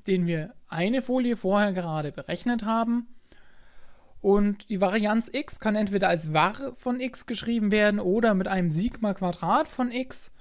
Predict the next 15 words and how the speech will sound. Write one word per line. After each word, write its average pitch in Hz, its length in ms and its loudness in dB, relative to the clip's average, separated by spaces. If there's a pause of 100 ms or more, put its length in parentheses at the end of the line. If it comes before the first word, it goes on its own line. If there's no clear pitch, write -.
(420)
Ich - 240 -8
persönlich 202 720 0
bevorzuge 202 640 0
hier 196 240 0
die 170 140 -4
Sigma-Schreibweise, 175 1400 0
gerade 180 720 2 (680)
weil 190 920 2
in 175 160 -4
der 156 180 -2
Risikomodellierung 185 1400 0
gibt 180 240 -6
es 160 220 -6
Value 165 380 2
at 156 120 -4